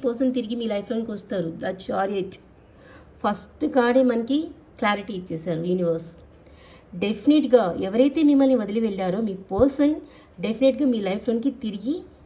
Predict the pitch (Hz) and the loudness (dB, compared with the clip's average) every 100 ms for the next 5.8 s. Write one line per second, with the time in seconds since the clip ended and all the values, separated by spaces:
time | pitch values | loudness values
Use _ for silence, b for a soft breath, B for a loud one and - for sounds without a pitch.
0 | - 190 190 - 202 185 170 208 190 156 | -8 -4 -4 -4 2 2 4 2 0 -2
1 | - 202 202 - 185 190 208 190 147 - | -6 -6 -6 -4 -4 -4 -4 -2 -4 -8
2 | - 202 302 320 202 180 - - - - | -10 -6 -2 0 0 -4 -14 -20 -20 -20
3 | - - - - - - - - - B | -20 -20 -20 -20 -20 -20 -20 -20 -20 B
4 | B B B B B B - - 240 254 | B B B B B B -12 0 2 2
5 | 254 240 233 - 233 233 233 240 | 2 0 -2 -2 0 0 -2 -6